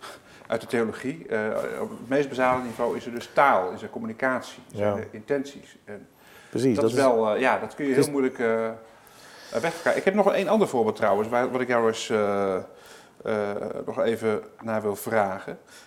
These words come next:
Speaker 1: En ook leuk omdat het een priester is, die dus ook in zijn vrije tijd, eh,
Speaker 2: Ach zo, ja.
Speaker 1: met,
Speaker 2: Ken ik.
Speaker 1: eh, muizen <laughs> aan het experimenteren
Speaker 2: Ja.
Speaker 1: was.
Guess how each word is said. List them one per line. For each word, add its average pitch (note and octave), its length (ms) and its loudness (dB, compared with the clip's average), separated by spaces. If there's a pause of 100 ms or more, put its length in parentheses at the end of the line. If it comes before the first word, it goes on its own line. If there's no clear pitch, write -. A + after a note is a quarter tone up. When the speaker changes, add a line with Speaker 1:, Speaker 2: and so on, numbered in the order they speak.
(100)
Speaker 1:
En A2 340 -4
ook A2+ 280 0
leuk A#2+ 200 4
omdat A2+ 180 2
het G#2+ 80 -4
een G2 100 -6
priester - 460 2
is, C3 240 2
die A2+ 140 -6
dus A2 240 -4
ook A#2 240 0
in A2 160 -2
zijn G#2+ 120 -4
vrije G#2+ 280 0
tijd, A2+ 360 2
eh, G#2 140 2
Speaker 2:
Ach G2+ 140 0
zo, C#3+ 220 -4
ja. A2 80 -2 (240)
Speaker 1:
met, A2+ 240 2
Speaker 2:
Ken G#2 220 4
ik. G2 60 0
Speaker 1:
eh, G#2 60 -4
muizen C#3 460 6
<laughs> - 20 2
aan - 120 -2
het B2 140 -8
experimenteren A#2+ 800 2
Speaker 2:
Ja. - 20 2
Speaker 1:
was. A#2 380 2